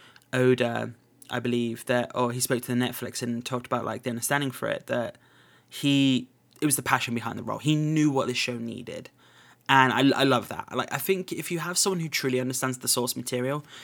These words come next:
and also brings the creator in, it gives you that sort of, like, strong backing that no one's gonna step down. Y-, you're not gonna be able to create, you're not gonna be able to turn the show from what it is into what, something it shouldn't be.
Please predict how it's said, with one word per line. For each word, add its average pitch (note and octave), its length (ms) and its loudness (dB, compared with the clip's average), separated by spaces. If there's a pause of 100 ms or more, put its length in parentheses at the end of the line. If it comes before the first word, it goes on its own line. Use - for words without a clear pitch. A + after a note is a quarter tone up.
(240)
and C#3 220 0
also C#3+ 280 2
brings C3 300 0
the B2 80 -4
creator C3 560 -2
in, A#2 140 -8
it - 180 -14
gives D3+ 300 0
you F3 80 -2
that D3 220 -6
sort C3+ 220 0
of, B2 120 -8
like, A#2 240 -6 (600)
strong C3+ 480 4
backing C3+ 480 0
that A#2 160 -8
no C3 180 2
one's C3 180 2
gonna B2 160 0
step - 300 0
down. A2 320 -10 (200)
Y-, A#2 260 -10
you're C#3+ 360 2
not D3+ 140 2
gonna C#3 200 -2
be C3+ 100 2
able C3 100 0
to B2+ 100 -4
create, B2 400 -4
you're D3 120 -2
not E3 100 0
gonna F3+ 160 -2
be E3+ 60 -2
able D#3 100 -4
to - 80 -10
turn D#3+ 260 0
the D3+ 80 0
show A#2+ 420 -2 (280)
from C#3 140 0
what C3 100 2
it B2+ 80 -6
is A#2+ 240 -2
into A#2+ 220 -6
what, A#2+ 180 -4
something A#2+ 260 -4
it A#2 100 -6
shouldn't A#2+ 300 0
be. A#2+ 280 -8